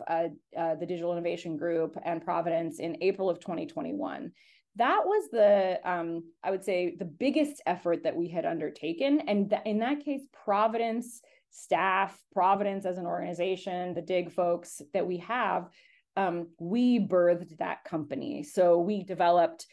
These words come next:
the idea in partnership with our clinical and operating teams,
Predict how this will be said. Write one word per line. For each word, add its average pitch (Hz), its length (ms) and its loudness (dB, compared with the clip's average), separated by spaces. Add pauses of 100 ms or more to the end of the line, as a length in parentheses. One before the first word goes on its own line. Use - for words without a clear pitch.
(260)
the 175 100 4
idea 180 500 4
in 165 100 -4
partnership 180 720 -4
with 175 180 -4
our 302 160 -4
clinical 202 760 2
and 180 240 -2
operating 208 500 -2
teams, 196 560 -4